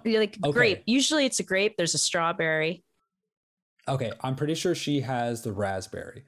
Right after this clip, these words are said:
Speaker 2: Okay.
Speaker 1: So I'll try that one.
Speaker 2: Can I,
Speaker 1: Uh,
Speaker 2: can I
Speaker 1: but
Speaker 2: give you a
Speaker 1: yeah, go.
Speaker 2: suggestion? <laughs> Go to
Speaker 1: Yeah.
Speaker 2: a, go to a diner. Go to, like, a,
Speaker 1: Mm-hmm.
Speaker 2: like, your, I love this crappy coffee and French fries diner. Grab the
Speaker 1: Mm-hmm.
Speaker 2: jelly tray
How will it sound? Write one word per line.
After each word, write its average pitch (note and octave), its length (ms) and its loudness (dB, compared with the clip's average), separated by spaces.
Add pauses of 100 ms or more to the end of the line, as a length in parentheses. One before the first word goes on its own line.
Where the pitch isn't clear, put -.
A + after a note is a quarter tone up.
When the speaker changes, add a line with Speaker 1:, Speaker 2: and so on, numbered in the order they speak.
(300)
Speaker 2:
Okay. D#3+ 200 -4
Speaker 1:
So A#2 100 -2
I'll A#2+ 120 0
try D#3 260 0
that G#2+ 220 -2
one. F#2 200 -8
Speaker 2:
Can A#3+ 160 0
I, C4 200 0 (160)
Speaker 1:
Uh, A2+ 260 0
Speaker 2:
can C#4 100 2
I C4+ 80 4
Speaker 1:
but - 80 2
Speaker 2:
give D4+ 120 2
you C#4 120 4
a - 20 4
Speaker 1:
yeah, A#3 40 4
go. - 20 -
Speaker 2:
suggestion? F#3+ 720 0
<laughs> - 420 -18
Go A3 160 4
to D4 160 6
Speaker 1:
Yeah. G3+ 100 0
Speaker 2:
a, - 60 -8 (120)
go F#3+ 160 4
to A#3 100 4
a C4+ 60 2 (160)
diner. F3 500 -2 (460)
Go F3 120 2
to, G#3 60 4
like, A3 180 4
a, F#3+ 80 0
Speaker 1:
Mm-hmm. B2+ 360 0
Speaker 2:
like, F3+ 260 0
your, D#3+ 400 0 (560)
I F#3 200 0
love F#3 280 2
this F3+ 180 0
crappy E3+ 360 -2
coffee E3 400 -2
and D#3 120 -4
French D#3 240 -2
fries D3 240 -2
diner. C#3+ 520 -4 (280)
Grab G3+ 380 0
the G#3+ 100 2
Speaker 1:
Mm-hmm. G#2 380 2
Speaker 2:
jelly G#3+ 360 2
tray C#3+ 520 -2